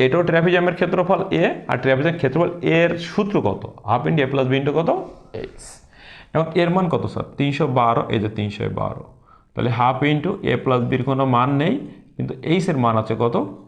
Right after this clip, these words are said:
চব্বিশ। ঠিক আছে, তাহলে কাটেন, কত থাকবে? বারো। তাহলে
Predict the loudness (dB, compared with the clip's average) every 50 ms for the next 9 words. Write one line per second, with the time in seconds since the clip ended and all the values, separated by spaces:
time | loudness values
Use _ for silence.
0 | -20 _ _ -4 -4 -4 -4 -8 -10 -12 -14 -14 -16 -18 -18 -20 -16 -12 -8 -8
1 | -8 -8 -10 -12 -16 -18 -20 -20 -20 -20 -20 _ _ -6 -6 -2 0 2 2 2
2 | 0 -2 -4 -6 -10 -16 -14 -14 -8 -4 -2 0 0 0 0 2 2 2 4 2
3 | 2 0 -2 -6 -12 -16 -20 -20 -10 -4 -4 -4